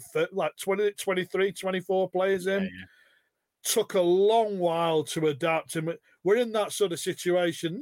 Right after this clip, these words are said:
Speaker 1: to a lesser extent where you've got another batch of players they're gonna have to, it was a, we've all said how, how, how, uh, remarkable it was that they, they gelled so quickly, so well last year.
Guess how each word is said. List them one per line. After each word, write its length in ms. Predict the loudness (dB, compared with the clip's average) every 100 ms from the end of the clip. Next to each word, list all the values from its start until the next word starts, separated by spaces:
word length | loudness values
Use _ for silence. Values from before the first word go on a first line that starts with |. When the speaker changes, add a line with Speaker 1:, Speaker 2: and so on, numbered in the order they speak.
| -6
Speaker 1:
to 180 | 0 2
a 20 |
lesser 420 | 2 0 0 0
extent 560 | 0 -4 -4 -2 -2 0
where 140 | 0
you've 120 | 2
got 200 | 0 -2
another 680 | -2 0 0 2 -2 -4 -6 _ _ _ _ _ -6
batch 400 | -4 -4 -4 -4
of 140 | -2
players 420 | 0 2 2 0
they're 100 | -2
gonna 220 | 0 0
have 180 | 0 -2
to, 220 | 0 0 0 -2
it 100 | 0
was 100 | 2
a, 100 | -2 -4 _ _ _ _ _ -20 -10
we've 160 | -2 0
all 160 | 0
said 260 | 2 2 4
how, 180 | 2 2
how, 180 | 0 0
how, 100 | 0
uh, 340 | 0 2 2
remarkable 560 | 0 -2 0 0 -2 -2
it 100 | 0
was 240 | 0 0
that 160 | -2 -4
they, 180 | -2 -4 _ -20 _ -4
they 120 | -2
gelled 340 | 2 2 2
so 300 | 0 0 0 0
quickly, 440 | -2 -2 -2 -6
so 220 | -2 0
well 380 | 2 0 0 0
last 260 | 0 -4 -2
year. 320 | 0 -2